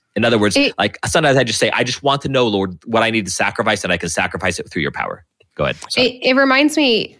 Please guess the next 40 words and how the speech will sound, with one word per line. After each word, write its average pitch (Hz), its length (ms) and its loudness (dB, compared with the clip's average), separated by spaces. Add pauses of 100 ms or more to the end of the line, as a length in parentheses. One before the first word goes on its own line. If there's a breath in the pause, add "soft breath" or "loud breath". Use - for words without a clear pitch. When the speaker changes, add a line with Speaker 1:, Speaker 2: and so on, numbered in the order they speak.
(100)
Speaker 2:
no, 233 160 4
it's 208 140 -2
fine. 226 140 2
It - 80 2
reminds 254 360 2
me 247 180 4
of, 202 200 0
um, 190 480 0
this 226 200 2
prayer 226 280 2
that 226 160 2
you, 214 280 2
you 214 200 0
prayed 214 280 0
growing 202 280 2
up. - 340 -2 (920)
I 226 100 2
don't 262 100 2
know 247 100 2
if 208 120 -2
you 208 100 2
remember 190 300 0
this. 196 340 -2
I 220 80 2
remember 196 320 0
it. 190 180 0
Shout 247 200 2
out 254 160 2
to 247 80 2
Bob 208 240 2
and 202 100 0
Marie 196 300 2
O'Loughlin, 190 560 0
who 202 180 0
are 196 220 2
just 190 320 -6
incredible 196 440 -2
Speaker 1:
Yep. 185 120 0
Speaker 2:
parents. 226 320 0 (120)
Um, 196 320 0